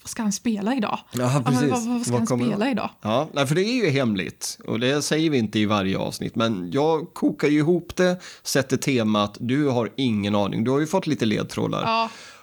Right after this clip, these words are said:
Speaker 2: Och du är en jäkel på att knäcka dem,
Speaker 1: Så
Speaker 2: så
Speaker 1: har
Speaker 2: att
Speaker 1: jag slutat med det.
Speaker 2: <laughs> Ja, precis. Nej, men vi kommer nog fortsätta med det, men jag får göra svårare ledtrådar.
Speaker 1: Mm, nice.
Speaker 2: Så att det, det är en energikick verkligen att sitta här och,
Speaker 1: Mm.
Speaker 2: och spela in podd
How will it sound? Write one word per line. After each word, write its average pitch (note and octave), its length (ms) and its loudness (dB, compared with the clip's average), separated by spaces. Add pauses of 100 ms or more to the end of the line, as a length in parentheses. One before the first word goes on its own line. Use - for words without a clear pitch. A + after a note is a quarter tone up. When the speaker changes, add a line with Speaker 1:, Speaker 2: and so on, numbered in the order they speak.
Speaker 2:
Och B2 140 0
du A#2+ 200 0
är A#2+ 40 2
en A#2+ 80 2
jäkel A#2+ 300 2
på A2+ 100 -2
att G#2+ 80 0
knäcka A#2 360 -2
dem, C#3 340 0
Speaker 1:
Så A3+ 120 -4
Speaker 2:
så A3+ 60 2
Speaker 1:
har A#3+ 140 2
Speaker 2:
att A#3 60 0
Speaker 1:
jag B3 120 2
slutat C4+ 480 0
med C#4 120 0
det. F4+ 360 0
Speaker 2:
<laughs> - 20 0 (340)
Ja, G3 280 0
precis. E3 400 0 (400)
Nej, G#2+ 200 2
men A#2 120 0
vi C3+ 80 -2
kommer A3 180 0
nog F3 120 0
fortsätta D3+ 380 -2
med A#2 100 -2
det, - 60 -10
men B2 120 0
jag C3+ 140 2
får C#3+ 100 -2
göra C3+ 240 0
svårare C#3 380 2
ledtrådar. A#3+ 380 0
Speaker 1:
Mm, B3 160 0 (160)
nice. G#3+ 300 -4 (280)
Speaker 2:
Så - 140 0
att B2 80 -2
det, C3+ 200 2
det C3+ 300 2
är G#3 140 -2
en G#3 180 0
energikick - 1200 -2
verkligen A2 560 2
att G#2+ 80 -6
sitta G2+ 260 -4
här - 220 -6 (160)
och, - 100 0
Speaker 1:
Mm. A3 200 8 (600)
Speaker 2:
och A#1 180 -4
spela - 260 0
in A2 100 -2
podd - 240 -6